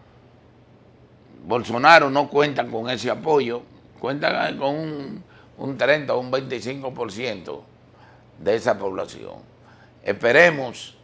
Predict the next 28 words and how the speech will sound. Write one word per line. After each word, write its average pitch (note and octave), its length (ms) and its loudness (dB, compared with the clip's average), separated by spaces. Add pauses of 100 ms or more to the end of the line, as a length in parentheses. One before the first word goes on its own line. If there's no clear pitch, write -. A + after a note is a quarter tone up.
(880)
que A2+ 220 2
el A#2 120 -2
mundo D3 400 -2
sepa C#3+ 340 4
recomponerse B2+ 1000 0 (1300)
y G#2 100 -6
que A#2+ 180 -2
todas E3+ 320 6
estas D3+ 260 4
amenazas C#3+ 580 4
que A2 140 -6
se A2 120 -4
avecinan B2 640 -2
para A2+ 200 2
el G#2 80 -4
mundo G#2+ 540 -6 (760)
no C#3 160 0
se C3+ 360 2 (200)
conviertan B2 680 0
en G#2+ 180 -8
realidad. F#2+ 640 -2 (1700)
Porque, A#2+ 220 -4
por C3+ 140 0
ejemplo, E3 240 4
ahí E3 80 4
tenemos D3+ 380 2
Estados C#3 340 2
Unidos, C#3+ 480 -2